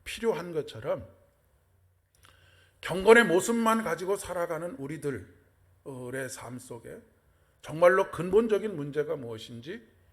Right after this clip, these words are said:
그 근본적인 문제란 바로 영에 속한 사람으로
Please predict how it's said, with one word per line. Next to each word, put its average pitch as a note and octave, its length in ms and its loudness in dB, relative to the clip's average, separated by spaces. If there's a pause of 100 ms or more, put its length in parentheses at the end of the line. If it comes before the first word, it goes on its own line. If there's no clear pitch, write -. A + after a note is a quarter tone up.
(160)
그 A3 220 -4
근본적인 D3+ 640 -2
문제란 A#2 460 -8
바로 C3 360 -8 (420)
영에 C#3 380 -2
속한 F#3+ 420 -6
사람으로 C3+ 720 -6